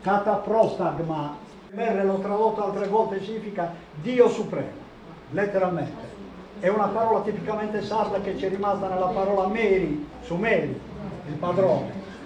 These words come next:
Ecco, ad Asclepio un dono tipo ies, ide, id est, una base di statua, innalzò Cleone il preposto dei sali per suo ordine. Per cui dalla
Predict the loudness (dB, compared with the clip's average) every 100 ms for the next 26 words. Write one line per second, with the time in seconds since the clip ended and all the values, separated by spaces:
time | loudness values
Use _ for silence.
0 | -16 -12 -6 -4 2 2 2 2 2 0
1 | 0 -2 0 0 -2 0 2 2 0 -2
2 | -4 -4 -2 -2 -4 -8 -2 4 4 4
3 | 0 -8 -6 -4 -2 2 4 4 2 0
4 | 0 0 -4 -4 -2 0 0 0 -2 -4
5 | -2 -4 -2 -6 -6 -12 -8 -4 -2 -2
6 | -2 -2 -2 -2 0 -2 -2 -4 -2 -2
7 | -2 -4 -2 0 2 2 -4 -8 -14 2
8 | 4 4 2 4 4 2 -2 -4 -4 -6
9 | -12 -16 -18 -18 4 8 8 6 6 8
10 | 12 12 10 6 6 8 8 8 8 8
11 | 4